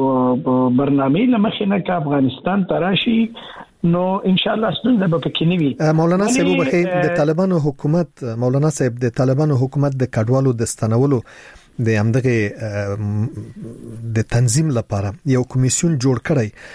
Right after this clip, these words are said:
Speaker 2: فکر کوئ چې د طالبانو حکومت، اه، دغه امکانات لري چې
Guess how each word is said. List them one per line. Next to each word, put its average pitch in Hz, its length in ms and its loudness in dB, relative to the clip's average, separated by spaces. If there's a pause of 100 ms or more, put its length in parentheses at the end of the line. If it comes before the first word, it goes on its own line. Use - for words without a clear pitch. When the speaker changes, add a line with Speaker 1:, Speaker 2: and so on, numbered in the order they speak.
(400)
Speaker 2:
فکر - 320 -2
کوئ 190 300 0
چې 180 200 -2 (320)
د 135 120 -2
طالبانو 135 440 0
حکومت، 139 460 0
اه، 135 440 -8 (140)
دغه 135 320 2
امکانات 131 560 0
لري 143 200 2
چې - 160 -4